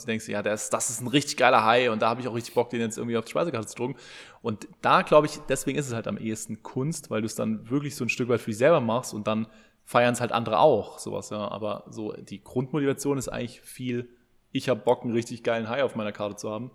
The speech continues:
und nicht so sehr, „Der Hai erschließt sich jetzt hier halt total oder der unterstützt jetzt total die Lesbarkeit“ oder sowas. Das spielt halt gar keine Rolle irgendwie an der Stelle.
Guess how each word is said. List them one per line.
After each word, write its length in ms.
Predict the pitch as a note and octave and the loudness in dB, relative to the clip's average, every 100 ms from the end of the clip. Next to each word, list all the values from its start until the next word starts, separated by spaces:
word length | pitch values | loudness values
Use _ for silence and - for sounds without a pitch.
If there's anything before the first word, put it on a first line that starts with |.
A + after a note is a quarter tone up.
| _ | _
und 120 | A2+ | -6
nicht 180 | A2+ A2+ | -4 -2
so 100 | A2+ | -4
sehr, 420 | G#2 A2 G#2+ G#2 - _ | 0 0 0 -2 -10 _
„Der 160 | - F#2+ | -8 -4
Hai 320 | G#2+ A2 A2 - - | -2 -2 -4 -8 -10
erschließt 540 | - A2+ - A#2+ A2+ | -8 -8 -4 -4 -4
sich 100 | A#2 | -4
jetzt 180 | A2 A2 | -4 -4
hier 200 | - A#2 | -2 -2
halt 160 | G#2+ G#2 | 0 -2
total 360 | G#2+ A2+ A2+ | -4 0 2
oder 140 | A#2 G#2+ | 2 0
der 220 | G#2+ G#2 | -2 -4
unterstützt 440 | A2 A2 - A#2 - | -4 -8 -8 -12 -12
jetzt 100 | - | -12
total 260 | A2 A2 | -8 -6
die 60 | A2 | -4
Lesbarkeit“ 440 | C#3 C3 G#2 G#2+ | -4 -4 -4 -6
oder 80 | G#2 | -6
sowas. 280 | G2+ A2 G#2+ | -8 -10 -10
Das 140 | - A2 | -12 -14
spielt 220 | - A2 | -10 -8
halt 120 | A2 | -8
gar 140 | - | -8
keine 160 | G#2+ A2 | -8 -6
Rolle 200 | A2 A2+ | -6 -6
irgendwie 180 | A2 G#2 | -6 -10
an 60 | |
der 60 | G#2 | -10
Stelle. 260 | - A2 | -12 -14